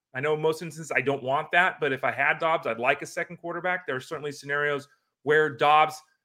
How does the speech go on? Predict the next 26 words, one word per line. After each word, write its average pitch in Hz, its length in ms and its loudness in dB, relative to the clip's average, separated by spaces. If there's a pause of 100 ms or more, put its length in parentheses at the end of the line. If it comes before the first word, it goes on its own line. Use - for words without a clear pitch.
(120)
is 143 300 -2
a 135 420 2
starter 175 440 2 (120)
matchup-wise 147 720 2
and 135 80 -12
based 139 240 -4
upon 135 240 -8
who 139 120 -4
else 135 200 -6
you 131 80 -8
have 135 260 -2
to 123 60 -16
go 127 180 -4
that 160 240 -2
week. 175 240 -8 (320)
I 151 80 -2
think 202 240 -2
the 147 80 -4
real 180 240 4
fascinating 160 680 0
thing 143 200 -8
for 131 160 -14
me 147 280 -4
amongst 127 300 -8
this 127 140 -12
whole 135 420 -2